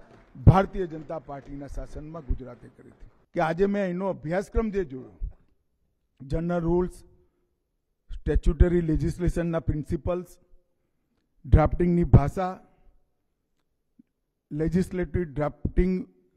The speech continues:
માટેના Constitutional Provisions, સંવિધાનના fundamentals, જે કાયદો બનાવતી વખતે violate ન થાય એનું ધ્યાન રાખવાનું, અને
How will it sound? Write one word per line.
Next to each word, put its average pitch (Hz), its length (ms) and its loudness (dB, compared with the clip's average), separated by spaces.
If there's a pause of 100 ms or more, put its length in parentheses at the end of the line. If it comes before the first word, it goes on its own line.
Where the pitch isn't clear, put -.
(160)
માટેના 170 440 -4
Constitutional 165 760 -6
Provisions, 170 760 2 (1300)
સંવિધાનના 175 760 0
fundamentals, 175 960 -2 (500)
જે 151 140 -8
કાયદો 151 360 -8
બનાવતી 165 440 -10
વખતે 165 360 -10
violate 151 560 -10
ન 151 140 -6
થાય 151 180 -2
એનું 156 160 -4
ધ્યાન 131 320 -10
રાખવાનું, 180 500 -6 (1400)
અને 202 400 -6